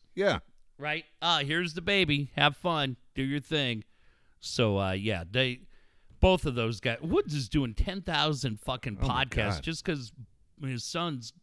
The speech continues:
Speaker 2: colicky.
Speaker 1: Yeah.
Speaker 2: He doesn't wanna sit there and listen to that kid scream all the time 'cause you're like, "I'm gonna throw this kid over the fence."
Speaker 1: And all the things I guarantee he thought of as far as being a new
Speaker 2: Oh,
Speaker 1: dad,
Speaker 2: shit,
Speaker 1: that
Speaker 2: man.
Speaker 1: was one of those things he didn't think in for a second. Going,
Speaker 2: So
Speaker 1: "I'm gonna be a
Speaker 2: challenging, man.
Speaker 1: father.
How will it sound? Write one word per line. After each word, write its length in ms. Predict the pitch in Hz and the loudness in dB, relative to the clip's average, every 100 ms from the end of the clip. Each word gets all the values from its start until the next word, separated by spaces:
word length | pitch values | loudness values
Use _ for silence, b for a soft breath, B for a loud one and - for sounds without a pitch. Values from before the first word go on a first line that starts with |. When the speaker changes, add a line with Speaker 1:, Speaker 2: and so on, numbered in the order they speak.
| _ _ | _ _
Speaker 2:
colicky. 580 | 151 180 330 110 - - - | 2 2 2 -6 -14 -20 -8
Speaker 1:
Yeah. 160 | 110 110 - _ _ - | -4 -4 -6 _ _ -2
Speaker 2:
He 60 | |
doesn't 80 | 190 | 0
wanna 180 | 180 151 | 0 -2
sit 320 | - - - | -4 -4 -4
there 120 | 131 113 | -4 -2
and 80 | |
listen 260 | 143 147 147 | -4 -4 -6
to 40 | |
that 180 | 143 131 - - | -6 -6 -10 -4
kid 220 | 165 127 | -4 -4
scream 420 | - - 220 277 | -10 -6 -4 0
all 140 | 117 98 | -2 -2
the 100 | 90 | -6
time 300 | 107 101 135 | -6 -6 -6
'cause 180 | 135 | -8
you're 100 | 139 143 | -6 -6
like, 240 | 127 - | -6 -8
"I'm 140 | 170 226 | -10 -6
gonna 180 | 226 160 | -6 -8
throw 420 | - 160 196 240 | -10 -12 -8 -8
this 320 | 196 113 104 | -6 -8 -10
kid 400 | - 101 95 135 - _ _ _ _ _ _ | -10 -10 -8 -10 -18 _ _ _ _ _ _
over 220 | 156 165 | 0 0
the 80 | 180 | -4
fence." 520 | 143 233 370 339 - | -6 -4 -4 -4 -2
Speaker 1:
And 120 | 151 151 | 0 4
all 180 | 180 220 | 4 4
the 100 | 202 | 2
things 340 | 175 139 98 | 0 -4 -4
I 40 | |
guarantee 440 | 82 101 98 101 82 | -4 -4 -2 -4 -4
he 120 | 92 | -4
thought 320 | 85 95 87 | -2 0 0
of 120 | 73 | -4
as 120 | 69 - | -10 -6
far 140 | 101 | -6
as 100 | 85 | -4
being 180 | 98 87 | -6 -4
a 40 | |
new 160 | 90 92 | -4 -4
Speaker 2:
Oh, 40 | |
Speaker 1:
dad, 300 | 87 123 113 85 | 0 0 0 -2
Speaker 2:
shit, 260 | - 101 | -8 -2
Speaker 1:
that 120 | 123 | 0
Speaker 2:
man. 80 | 135 | 0
Speaker 1:
was 100 | 131 | 0
one 200 | 110 117 | 0 -2
of 60 | 120 | 0
those 180 | 113 101 | -2 -4
things 300 | - 101 98 | -6 -6 -4
he 80 | 104 | -4
didn't 200 | 104 90 | -4 -2
think 180 | 101 87 | -4 -4
in 140 | 95 | -6
for 140 | - 87 | -4 -6
a 40 | |
second. 440 | - 101 87 73 - | -4 -6 -6 -10 -6
Going, 180 | 95 | 2
Speaker 2:
So 140 | 92 165 | 6 6
Speaker 1:
"I'm 60 | 135 | 6
gonna 100 | 123 | 2
be 40 | |
a 20 | 120 | 2
Speaker 2:
challenging, 300 | 120 107 117 | 0 0 0
man. 80 | 113 | 0
Speaker 1:
father. 360 | 113 110 107 | 0 0 -2